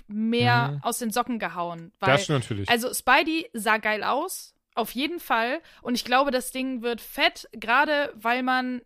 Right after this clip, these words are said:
Speaker 1: jetzt halt auch, ähm, beide quasi, dass sich beide verbünden müssen. Das ist halt sehr cooler Move.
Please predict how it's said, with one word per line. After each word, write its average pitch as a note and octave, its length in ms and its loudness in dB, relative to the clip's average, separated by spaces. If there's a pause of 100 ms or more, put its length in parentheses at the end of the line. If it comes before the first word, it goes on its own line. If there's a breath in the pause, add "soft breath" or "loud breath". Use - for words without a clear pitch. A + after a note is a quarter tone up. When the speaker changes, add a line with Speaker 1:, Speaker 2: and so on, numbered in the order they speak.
Speaker 1:
jetzt A#3 320 -4
halt A#3 240 -2
auch, A#3 320 -2
ähm, A3+ 420 -4 (300)
beide C#4+ 540 2 (100)
quasi, A#3+ 420 0
dass A#3 140 -6
sich A3+ 140 -12
beide B3+ 200 2
verbünden C4 460 -4
müssen. D4 420 -6 (500 soft breath)
Das A#3 180 0
ist - 140 -6
halt A#3+ 180 0 (340)
sehr G3 360 0
cooler G#3 320 -8
Move. G#3 260 -12